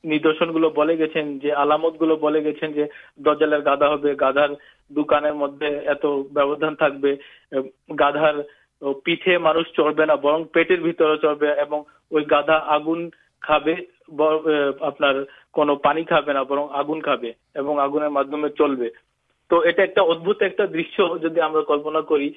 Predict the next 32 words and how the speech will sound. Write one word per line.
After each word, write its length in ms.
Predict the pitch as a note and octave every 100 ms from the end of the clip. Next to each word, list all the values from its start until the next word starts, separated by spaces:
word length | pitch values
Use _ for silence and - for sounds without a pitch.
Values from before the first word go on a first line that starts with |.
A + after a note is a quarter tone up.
| _ _
যে, 520 | D3+ C#3+ D3 C#3+ C#3 C3+ - _ _
এ, 100 | D3+
একদিকে 720 | C#3 C#3 D#3+ D#3 E3+ E3+ D#3+ D3+
যাত্রীরাও 540 | D#3 D#3 F#3+ F#3 G3
পেটেই 320 | F#3+ E3 G3
বসছে, 600 | F#3 F3+ F3+ - G#3 D#3+
আর 220 | D3+ D3 C#3+
সাথে 380 | D3+ D3 D#3 D3 - _ _ D3+
দজ্জালের 840 | D3 D3+ D3 D#3 D#3 E3 E3 D3
যে 120 | D3 D3
গাধাটা 560 | C#3+ C#3+ F3 D3+ C3 - _ _ -
সেও, 360 | F3 F3+ D#3 E3 _ _ -
আ, 280 | D#3 D3 C#3 C3+
খাচ্ছে 400 | D#3+ D#3 F3+ E3+
যে, 300 | F#3 E3 - D#3 D#3
এ, 100 | D3 -
আগুনটা 400 | D3+ D#3 D#3 D#3+
খাচ্ছে, 300 | E3 C#3+ -
কিন্তু 260 | D3+ D#3+ D#3 - - _
আগুনের 400 | D#3 D#3 F3 G3
কারণে 360 | F#3+ E3 E3+ E3
যাত্রীরা 640 | D3+ D3 D#3+ D#3 D3 D3 _ _ - - _
কোনো 380 | D#3+ D3+ D3 D3
জ্বলে 220 | D#3 D#3+
যাচ্ছে 320 | D#3 C3+ - C3
না। 120 | A2 _ _ - - -
তো 60 | C#3+
এখন 220 | D#3+ G#3
যদি 180 | G#3+ G3
আমরা 220 | F3+ E3
দেখি 300 | D3+ C#3+ D3 C#3
নতুন 520 | D3 D3+ - F#3 F3